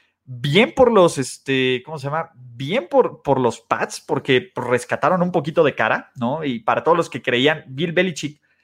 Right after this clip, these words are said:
odia perder contra los Jets. Odia más que tener que saludar a los niños. Odia más que tener que responder preguntas de la prensa en el Media Day. Odia, co-, sobre todas las cosas, perder contra los Jets, ¿no? Y su dignidad y su legado histórico. Entonces,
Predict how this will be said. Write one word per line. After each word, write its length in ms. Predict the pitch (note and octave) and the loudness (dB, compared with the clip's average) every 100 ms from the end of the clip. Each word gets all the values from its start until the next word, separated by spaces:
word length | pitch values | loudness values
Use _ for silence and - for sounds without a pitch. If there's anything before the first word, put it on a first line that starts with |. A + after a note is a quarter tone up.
| _ - | _ 2
odia 320 | D3+ C#3+ C3 | 4 4 4
perder 240 | A#2+ A#2 | 2 0
contra 200 | A#2+ A#2 | -2 -8
los 120 | G#2+ G2+ | -8 -6
Jets. 400 | G#2+ - - _ _ _ | -8 -10 -20 _ _ _
Odia 380 | D#3+ F#3 G3+ F3+ | 0 2 4 2
más 320 | E3 F3 F3+ | 2 0 0
que 120 | D#3+ | -4
tener 240 | D3 C#3 | -4 -4
que 80 | C#3+ | -4
saludar 520 | D3+ A#2+ A#2+ B2 C3 - A#2 C3 C#3 | -4 -4 2 2 2 -4 0 2 4
a 80 | |
los 200 | C3+ A2+ | 2 -2
niños. 360 | B2+ C3 A2+ G#2+ | -8 -10 -12 -10
Odia 340 | - F3 G3 F3 | -2 0 2 0
más 340 | D#3+ E3+ F3 | 0 0 0
que 100 | - | -2
tener 280 | D3+ C#3+ D3 | -6 -6 -4
que 80 | D#3 | -2
responder 640 | C3+ - B2+ B2 C3+ C#3+ | -2 -2 -6 -4 -4 -4
preguntas 480 | - C3 C3+ C#3+ C#3+ | -4 -4 -6 -4 -2
de 80 | B2 | -2
la 160 | A2+ | -6
prensa 320 | - C#3 E3+ C#3 | -4 -6 -6 -10
en 80 | |
el 120 | B2 A#2 | -10 -10
Media 280 | B2+ B2+ | -6 -4
Day. 300 | A#2 A#2 A2+ _ _ _ _ - | -2 -4 -6 _ _ _ _ 2
Odia, 440 | G3+ G#3+ F#3+ F#3 | 4 6 6 4
co-, 160 | D#3+ E3 | 4 -4
sobre 280 | D#3 D3+ D3+ | -4 -2 0
todas 220 | G3+ G3+ | 2 2
las 160 | E3 - | 2 -2
cosas, 280 | E3 F#3 | -8 -8
perder 400 | - C#3 B2+ C#3+ | -6 -8 -2 -4
contra 200 | C#3+ D3 | -4 -6
los 160 | C3+ A#2 | -6 -4
Jets, 380 | A#2 A2 - _ _ _ _ - | -4 -6 -8 _ _ _ _ -2
¿no? 220 | B2+ D#3+ | -2 0
Y 80 | D3 | -4
su 120 | C#3 | -6
dignidad 440 | B2+ B2+ C3 C#3 | -8 -8 0 0
y 80 | E3 | 0
su 120 | - B2+ | -8 -6
legado 260 | A#2+ C3 | 0 0
histórico. 420 | B2+ - B2 A2+ | -2 0 -2 0
Entonces, 640 | A2 A2 B2 C3+ C3 - | -6 -6 -6 -4 -4 -6